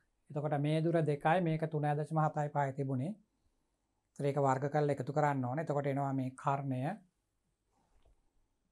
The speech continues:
ඒකෙන් හැබැයි අඩු කරන්න ඕන ආයෙමත් මේ දුර. ඇයි? වෙනසනේ ගන්න ඕන. එහෙනම් අපි ලියන්න පුළුවන් මෙතන, අ,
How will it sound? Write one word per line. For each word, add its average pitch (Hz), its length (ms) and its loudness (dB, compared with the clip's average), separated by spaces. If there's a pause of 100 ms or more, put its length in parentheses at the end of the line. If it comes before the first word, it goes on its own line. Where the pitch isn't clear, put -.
(120)
ඒකෙන් 175 320 4
හැබැයි 214 260 8
අඩු 185 140 6
කරන්න 233 260 8
ඕන 247 100 4
ආයෙමත් 233 440 2
මේ 208 200 -2
දුර. 165 180 -2 (1700)
ඇයි? 131 160 -2 (300)
වෙනසනේ 180 420 4
ගන්න 196 240 4
ඕන. 226 160 2 (600)
එහෙනම් 156 100 0
අපි 156 100 0
ලියන්න 151 320 2
පුළුවන් 170 200 4
මෙතන, 170 240 0 (4000)
අ, 143 80 -8